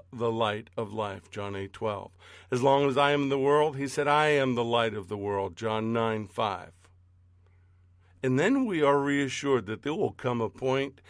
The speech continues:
that there'll never be darkness again. Boy, doesn't that sound great? Considering everything that's going on right now, all the ugliness, all the sin, all the debauchery,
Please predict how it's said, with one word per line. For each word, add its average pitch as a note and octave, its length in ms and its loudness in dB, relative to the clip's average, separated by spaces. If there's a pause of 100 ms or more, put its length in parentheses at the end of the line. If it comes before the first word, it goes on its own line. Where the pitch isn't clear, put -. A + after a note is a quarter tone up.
(220)
that B2 220 0
there'll A#2+ 180 0
never C#3+ 680 2 (380)
be A#2+ 140 -6
darkness G#2+ 960 0 (120)
again. A2 600 -2 (300)
Boy, D3 160 4
doesn't A#2+ 220 -2
that B2 140 -2
sound A#2+ 320 -2
great? A2 280 -2 (1300)
Considering C3+ 420 2
everything C3+ 360 2
that's C3+ 240 -2
going A#2 320 2
on A2+ 240 0
right G#2+ 200 -4
now, G#2+ 300 -4
all D#3+ 260 4
the C3 180 2
ugliness, A#2+ 680 -2
all D3+ 240 6
the C3 160 -4
sin, G#2 420 -6 (400)
all D3 240 6
the C3+ 120 0
debauchery, A#2 840 0